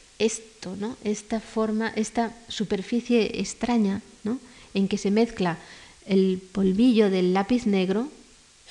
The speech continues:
muy, mm, sensual en la superficie,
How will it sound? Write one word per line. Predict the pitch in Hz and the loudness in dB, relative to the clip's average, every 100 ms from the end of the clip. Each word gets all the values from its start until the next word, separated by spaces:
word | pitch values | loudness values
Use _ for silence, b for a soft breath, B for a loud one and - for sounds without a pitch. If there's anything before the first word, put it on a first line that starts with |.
| 180 | -14
muy, | 190 190 190 196 208 220 214 208 196 - | -6 -4 -2 0 0 2 0 -2 -4 -6
mm, | 185 185 180 175 - - B B B | -6 -4 -4 -6 -10 -18 B B B
sensual | - 196 190 - 214 233 214 | -2 2 2 2 2 2 2
en | 185 | 2
la | 185 | 0
superficie, | 190 226 254 247 208 - 233 | -2 -4 -4 -4 -6 -4 -4